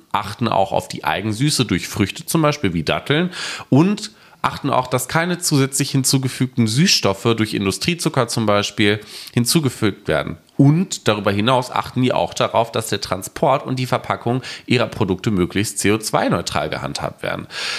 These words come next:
Also das Ganze ver-, sehen sie mit einem,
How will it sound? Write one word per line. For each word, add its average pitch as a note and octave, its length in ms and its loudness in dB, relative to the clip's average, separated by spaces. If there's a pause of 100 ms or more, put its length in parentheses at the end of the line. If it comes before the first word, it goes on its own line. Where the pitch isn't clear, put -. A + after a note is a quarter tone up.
(280)
Also B2+ 140 0
das C3 200 0
Ganze F3 260 -2
ver-, C#3 220 2
sehen D3+ 260 2
sie C#3+ 120 2
mit A#2+ 180 0
einem, G2+ 1000 -4